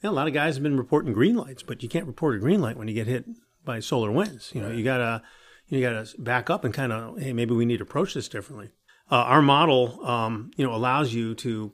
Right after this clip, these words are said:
Speaker 1: use all these other products and assess your capabilities and then take a look at your risk around the gaps that you have in, from the model. And then our particular products, uh, which is a one pro-, our main product is called Z Alert, which is spectacular,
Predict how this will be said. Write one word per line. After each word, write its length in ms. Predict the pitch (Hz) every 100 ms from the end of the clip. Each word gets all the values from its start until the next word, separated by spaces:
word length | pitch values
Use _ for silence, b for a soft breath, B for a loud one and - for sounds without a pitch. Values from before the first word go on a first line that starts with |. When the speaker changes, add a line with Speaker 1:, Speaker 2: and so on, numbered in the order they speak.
| - 285 -
Speaker 1:
use 280 | 131 139
all 200 | 120 120
these 200 | 131 113
other 160 | 120 113
products 600 | - 151 143 104 101 - -
and 160 | 113
assess 420 | 107 - 143 131
your 80 | 127
capabilities 960 | - 120 - 98 147 160 104 104 113 - b b b b b b -
and 120 | 123
then 140 | 117
take 220 | 113 139
a 40 | 123
look 240 | 120 135
at 220 | 131 -
your 360 | 117 101 104 - _ _ _ -
risk 480 | 190 131 139 - -
around 300 | 117 110 98
the 80 |
gaps 400 | 90 131 143 -
that 140 | - -
you 100 | 95
have 400 | 107 - - - - -
in, 140 | - 120
from 240 | - 117
the 80 | 101
model. 480 | 107 127 104 - - B B B B B B -
And 100 | 117
then 100 | 117
our 220 | 110 131
particular 500 | 127 135 135 113 107
products, 640 | - 123 107 104 - -
uh, 120 | 104
which 220 | 101 101 113
is 180 | 104 123
a 60 |
one 260 | 104 113 110
pro-, 220 | 143 120 -
our 160 | 101 107
main 320 | 120 113 110
product 420 | - 120 127 -
is 80 | 104
called 240 | - 98 95
Z 160 | 110
Alert, 340 | 104 113 143 - _ -
which 140 | 135 107
is 100 | -
spectacular, 840 | 120 104 151 135 147 113 110